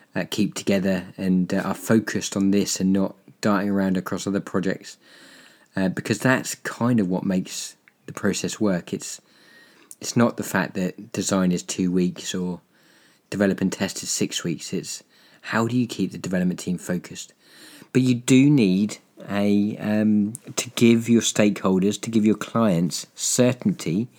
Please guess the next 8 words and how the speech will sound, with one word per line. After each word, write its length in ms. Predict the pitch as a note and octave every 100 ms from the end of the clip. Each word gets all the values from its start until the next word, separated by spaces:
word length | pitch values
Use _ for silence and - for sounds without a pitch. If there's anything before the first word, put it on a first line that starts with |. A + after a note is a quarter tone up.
| - - - - - -
about 440 | - G2 G2 G2+ - _ _ _
how 420 | - - G#2+ G#2+ G#2+
you 240 | G#2 G#2
are 60 | F#2+
gonna 180 | F#2+
go 200 | F#2+ F#2+
from 200 | F2+ G2 F2+
idea 640 | F#2 F2 G#2+ G2+ G#2